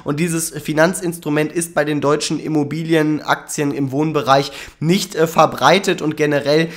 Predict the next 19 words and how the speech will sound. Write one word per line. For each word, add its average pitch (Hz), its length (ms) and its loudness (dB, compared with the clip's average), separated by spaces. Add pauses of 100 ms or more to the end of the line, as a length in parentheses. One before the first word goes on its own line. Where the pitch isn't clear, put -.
(160)
ist 160 240 0
es 165 140 0
eine 151 480 2
Sache, 147 520 2
wo 143 140 -2
ich 131 120 -6
glaube, 135 380 4
das 131 280 0
wird 139 200 -2
nicht 143 360 -4
kommen 180 360 4
und 131 200 -4
Marktmanipulation 135 1040 0
ist 143 180 -6
das 120 160 -2
nicht, 175 340 0
sondern 147 380 4
eben 147 240 0
einfach 139 480 0